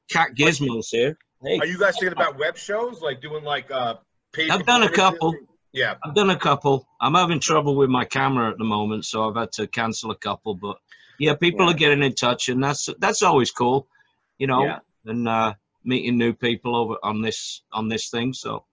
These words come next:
Speaker 1: it's cool.
Speaker 2: This entire thing has been such an inconvenience. Like, every time I do a show or anytime I do, like, an online music class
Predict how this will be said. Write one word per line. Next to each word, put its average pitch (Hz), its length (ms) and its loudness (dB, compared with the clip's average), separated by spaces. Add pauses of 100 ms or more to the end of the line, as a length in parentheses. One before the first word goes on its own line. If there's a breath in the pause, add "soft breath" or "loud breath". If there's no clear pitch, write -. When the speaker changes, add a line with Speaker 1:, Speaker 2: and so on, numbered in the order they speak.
(180)
Speaker 1:
it's - 140 -10
cool. 208 180 2
Speaker 2:
This 190 180 4
entire 180 540 4
thing 170 260 -2
has 135 140 -2
been 135 140 -2
such 143 240 0
an 139 80 -4
inconvenience. 131 760 -4
Like, 123 220 -2
every 160 200 0
time 180 240 0
I 160 100 4
do 147 220 -2
a 131 40 4
show 147 340 4
or 131 200 4
anytime 147 360 -2
I 139 60 2
do, 139 220 -2
like, 131 160 2
an 120 80 -4
online 131 440 -4
music 131 300 -10
class 131 420 0